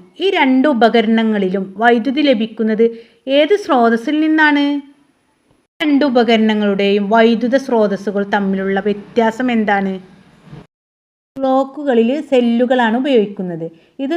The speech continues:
നിന്നുപോയാൽ പുതിയവ ഉപയോഗിക്കണം. പഴയ സെല്ലുകൾ അത് പ്രവർത്തനരഹിതാവും, പിന്നെ അത് ഉപയോഗിക്കാൻ പറ്റില്ല. അപ്പോൾ മൊബൈൽ ഫോണോ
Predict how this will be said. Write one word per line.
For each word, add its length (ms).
നിന്നുപോയാൽ 720
പുതിയവ 400
ഉപയോഗിക്കണം. 680
പഴയ 260
സെല്ലുകൾ 440
അത് 180
പ്രവർത്തനരഹിതാവും, 1000
പിന്നെ 240
അത് 120
ഉപയോഗിക്കാൻ 500
പറ്റില്ല. 340
അപ്പോൾ 260
മൊബൈൽ 300
ഫോണോ 320